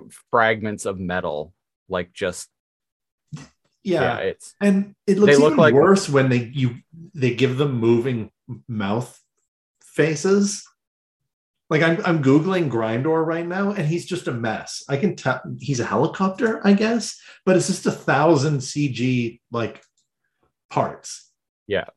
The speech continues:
Speaker 2: And I'm looking at the figurine as well, and it's ugly. It's just a bunch of, like,
Speaker 1: And then there was a
Speaker 2: ugly
Speaker 1: the,
Speaker 2: man. <laughs>
Speaker 1: and then the other th-, figure that she had was, like,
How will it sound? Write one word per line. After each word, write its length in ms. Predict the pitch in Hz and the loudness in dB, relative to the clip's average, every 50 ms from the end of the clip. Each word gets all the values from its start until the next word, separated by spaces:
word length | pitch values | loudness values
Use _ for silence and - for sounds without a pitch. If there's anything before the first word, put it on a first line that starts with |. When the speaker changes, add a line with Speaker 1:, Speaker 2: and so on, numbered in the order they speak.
| - 202 - - | -20 -20 -12 -4
Speaker 2:
And 100 | 208 175 | 0 2
I'm 120 | 170 165 170 | 2 4 2
looking 260 | 180 180 196 202 196 | 2 4 6 4 4
at 80 | 190 | 6
the 60 | 160 - | 4 -2
figurine 600 | - - 131 120 117 123 110 107 107 127 165 180 | 0 0 0 0 0 0 0 0 0 -2 -2 -4
as 160 | 156 120 101 | -6 -6 -6
well, 400 | 95 98 101 139 175 208 226 - 214 | -8 -6 -6 -4 -2 -4 -4 -2 0
and 120 | 190 196 | 2 2
it's 120 | 202 202 | 2 2
ugly. 360 | 226 262 302 208 135 98 - - - | 0 -2 -2 -2 -4 -6 -8 -8 -8
It's 180 | 135 127 - | -8 -8 -6
just 200 | - 170 - - | -6 -6 -2 -2
a 60 | 190 143 | -2 0
bunch 260 | 156 160 151 - 170 | 0 -2 0 0 0
of, 80 | 160 | 0
like, 200 | 156 156 147 147 _ _ _ _ _ _ _ _ _ _ _ _ _ _ _ _ _ _ _ _ _ _ _ _ _ _ _ _ _ _ _ _ _ _ _ _ _ _ _ _ _ _ _ _ _ _ _ _ _ _ _ _ - | 0 0 -2 -4 _ _ _ _ _ _ _ _ _ _ _ _ _ _ _ _ _ _ _ _ _ _ _ _ _ _ _ _ _ _ _ _ _ _ _ _ _ _ _ _ _ _ _ _ _ _ _ _ _ _ _ _ -2
Speaker 1:
And 140 | 139 143 156 | 0 2 2
then 100 | 180 190 | 2 2
there 120 | 214 214 | 4 4
was 260 | 196 185 170 143 123 156 | 6 6 4 4 4 4
a 300 | 147 139 135 127 120 - | 6 6 6 4 4 2
Speaker 2:
ugly 240 | 147 123 110 101 | -2 -2 -2 -4
Speaker 1:
the, 60 | 92 98 | -4 -4
Speaker 2:
man. 280 | 101 151 - 104 - _ _ _ | -2 -4 -4 -4 -6 _ _ _
<laughs> 120 | - - | -10 2
Speaker 1:
and 220 | - 202 - 135 165 | 2 2 2 4 2
then 100 | 190 196 | 4 4
the 140 | 202 180 165 | 6 6 4
other 240 | 165 160 202 202 185 | 6 6 6 4 4
th-, 100 | - - - | 2 -2 -20
figure 400 | _ - - 120 101 92 98 92 | _ 0 0 0 2 2 0 0
that 160 | 87 92 87 | 0 -2 -4
she 180 | - - 95 90 | -4 -10 -10 -8
had 380 | 92 90 85 82 85 87 92 | -6 -4 -2 -2 -2 -4 -4
was, 260 | 98 101 104 95 95 - | -4 -4 -6 -6 -4 -2
like, 540 | 107 107 104 101 98 95 90 - - - | -2 0 0 0 0 -2 -2 -8 -20 -20